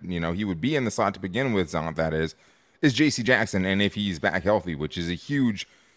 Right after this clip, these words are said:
huge question and a big kind of wild card in this offseason in the training camps, the first time we're gonna see it. Can he bounce back? Can he get anywhere close to that elite player that we saw for so long with the New England Patriots? That's just something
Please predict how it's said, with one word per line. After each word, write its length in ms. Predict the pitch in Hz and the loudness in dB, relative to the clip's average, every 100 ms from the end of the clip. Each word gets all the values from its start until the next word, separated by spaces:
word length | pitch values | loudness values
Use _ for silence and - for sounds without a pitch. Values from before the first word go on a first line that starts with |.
| _ | _
huge 440 | - 202 185 - | -6 -4 -2 -2
question 420 | - - - 131 | 0 0 0 -2
and 220 | 117 131 123 | -2 0 2
a 60 | |
big 480 | 90 73 123 101 82 | 2 2 0 0 -2
kind 220 | 110 113 | 0 0
of 140 | 101 78 | 0 4
wild 400 | 95 107 120 101 | 6 8 6 6
card 300 | 110 107 104 | 6 8 6
in 200 | 107 107 | 2 2
this 160 | 98 | 0
offseason 600 | 95 104 - 110 120 98 | 0 -2 -2 -4 0 0
in 100 | 92 | 2
the 40 | 90 | 0
training 300 | - 107 98 | -2 -2 -2
camps, 240 | 98 92 | -2 -4
the 80 | 87 | -6
first 220 | - 95 | -4 -4
time 180 | - 92 | -2 0
we're 80 | 90 | 0
gonna 200 | 90 82 | 0 -2
see 220 | - 107 | -4 -2
it. 140 | 92 - _ _ _ | -2 -4 _ _ _
Can 260 | - 180 180 | 2 2 4
he 140 | 165 | 2
bounce 360 | 123 120 117 104 | 4 4 4 2
back? 300 | 104 90 90 | 2 2 2
Can 160 | 131 | 0
he 80 | 131 | 0
get 180 | 127 135 | 2 0
anywhere 380 | 147 156 139 131 | 0 -2 2 2
close 380 | - 127 117 - _ _ - | 4 4 4 -2 _ _ -6
to 80 | 113 | 4
that 300 | 117 110 98 | 6 6 2
elite 280 | 107 113 | 0 -2
player 280 | - 98 92 | 4 6 6
that 180 | 87 82 | 4 2
we 80 | 87 | 0
saw 240 | - 87 | 2 2
for 160 | 85 85 | 2 -4
so 240 | - 98 | 0 2
long 320 | 92 82 80 - _ _ _ _ | 4 0 -2 -6 _ _ _ _
with 180 | 123 - | 4 4
the 60 | |
New 160 | 107 101 | 0 0
England 260 | 98 95 87 | 2 0 2
Patriots? 420 | 104 - 92 85 | 0 2 -2 -2
That's 180 | 113 - | -6 -4
just 160 | 110 | -4
something 340 | 113 107 104 | -4 -2 -2